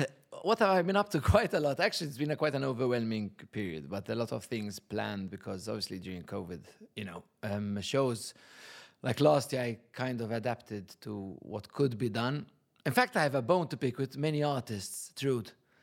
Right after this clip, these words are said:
Well, not a bone to pick in a bad, and it's in a positive thing. May-, I, I, I was saying, finally, I have a platform that I can say this. A lot of complaints of this and that's closed and we can't do this and we can't do that.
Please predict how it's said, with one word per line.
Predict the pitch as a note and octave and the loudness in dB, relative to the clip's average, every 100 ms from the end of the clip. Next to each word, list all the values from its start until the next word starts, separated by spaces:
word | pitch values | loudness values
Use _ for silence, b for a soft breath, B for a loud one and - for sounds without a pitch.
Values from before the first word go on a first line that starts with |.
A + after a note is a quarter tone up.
| b | b
Well, | E3 G#3+ | 4 6
not | A3+ | 8
a | A3 | 6
bone | F3 | 4
to | B2+ | 2
pick | D3+ D3 | -2 0
in | |
a | C#3+ | 2
bad, | C#3 B2 A2+ | 0 0 -2
and | C#3 | 0
it's | D3 - | 0 0
in | D3+ | -2
a | C#3+ | 2
positive | E3 D#3+ C3+ | 2 2 -4
thing. | - A2 B B - | -2 -4 B B 0
May-, | E3+ | 2
I, | F3+ F#3+ F3+ D#3 | 4 4 2 2
I, | D#3+ E3 C#3+ D3+ | 0 0 2 2
I | |
was | D3 | 0
saying, | - B2+ | -2 -2
finally, | E3+ F3 | -2 -2
I | A#2+ | -4
have | |
a | A2+ | -4
platform | B2+ A#2+ - B2 | -6 -6 -4 -6
that | A2+ | -4
I | A#2 | -6
can | B2 | -6
say | A#2 C#3 A#2 | -4 -2 -2
this. | F#2+ F#2+ - | -6 -8 -8
A | |
lot | C3 | -6
of | C#3+ - | -6 -6
complaints | B2 A2+ B2 A2+ F#2 - | -6 -4 -4 -4 -8 -8
of | G#2+ G2 F#2+ - | -8 -8 -14 -10
this | G#2 A2 - | -6 -6 -6
and | G#2 G#2 | -8 -4
that's | A2+ - | -6 -8
closed | - G#2 A2 A2 | -8 -4 -2 -2
and | G#2+ | -4
we | G#2+ | -4
can't | G#2 G#2+ | -4 -6
do | G2+ | -6
this | G#2+ A2 | -6 -6
and | |
we | A2 | -6
can't | G#2 G#2 | -6 -6
do | G2+ | -4
that. | G#2 G2 | -6 -6